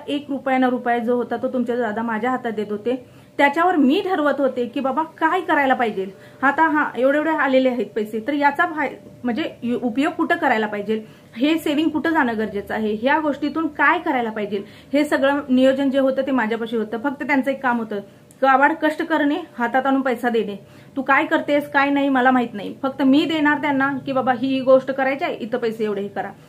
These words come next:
ते करायचं आहे, इथं पैसे एवढे द्या." ह्या सगळ्या गोष्टी मी करत होते. पण याच्यासाठी पण एक सांगते की एखाद्यानं आपल्यावर जर विश्वास टाकून जर आपल्या हातात एखादा व्यवहार पूर्ण जर कारभार दिला तर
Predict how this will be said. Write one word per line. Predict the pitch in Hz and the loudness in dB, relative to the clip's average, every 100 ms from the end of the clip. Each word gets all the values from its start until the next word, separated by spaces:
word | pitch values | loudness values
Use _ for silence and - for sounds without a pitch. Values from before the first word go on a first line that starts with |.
| - | -2
ते | 277 | 0
करायचं | 285 277 269 370 | 2 2 2 0
आहे, | 302 | -2
इथं | 214 262 | -2 -2
पैसे | 247 240 | 0 -2
एवढे | 220 202 | -4 -4
द्या." | 196 190 - - - - | -6 -8 -12 -20 -20 -4
ह्या | 311 320 | 2 4
सगळ्या | 349 330 | 4 4
गोष्टी | 320 330 | 2 2
मी | 311 285 | 4 6
करत | 330 294 233 | 4 2 0
होते. | 220 214 | -2 -6
पण | 214 262 | -2 2
याच्यासाठी | 247 247 294 294 277 | 2 2 0 -2 -2
पण | 254 | -2
एक | 240 214 | -4 -4
सांगते | 226 214 220 | -6 -4 -6
की | 220 240 | -8 -4
एखाद्यानं | 240 240 285 294 294 | -4 0 0 0 0
आपल्यावर | 262 247 240 240 | 0 0 0 0
जर | 233 247 | -2 -4
विश्वास | 226 214 233 247 254 | -4 -6 -2 -2 0
टाकून | 254 247 240 | -2 0 0
जर | 233 240 247 - - | 2 0 -4 -14 -2
आपल्या | 233 262 285 | 0 2 0
हातात | 277 247 240 | 0 0 0
एखादा | 233 226 254 | -2 0 0
व्यवहार | 240 240 240 254 | 0 0 2 0
पूर्ण | 262 254 254 | 0 0 2
जर | 262 | 0
कारभार | 269 247 202 226 | 0 0 2 0
दिला | 226 240 214 - - - - | 0 0 -2 -4 -8 -8 0
तर | 262 | 0